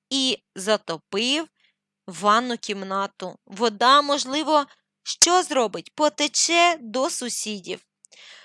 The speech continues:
Передостанній малюнок. Дівчинка прасувала речі і забула про праску. Ми знаємо, що вона може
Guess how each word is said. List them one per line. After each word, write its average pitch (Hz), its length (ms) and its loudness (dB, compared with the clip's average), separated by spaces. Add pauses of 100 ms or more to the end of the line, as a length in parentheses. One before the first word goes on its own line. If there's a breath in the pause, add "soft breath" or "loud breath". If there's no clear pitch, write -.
(320 loud breath)
Передостанній 427 760 4
малюнок. 233 520 0
Дівчинка 294 680 0
прасувала 254 920 4
речі 339 680 0 (420)
і 349 220 4
забула 247 680 2
про 254 240 2
праску. 240 760 4 (1300)
Ми 220 200 -2
знаємо, 226 520 2
що 220 240 -2
вона 190 300 -4
може 247 420 -2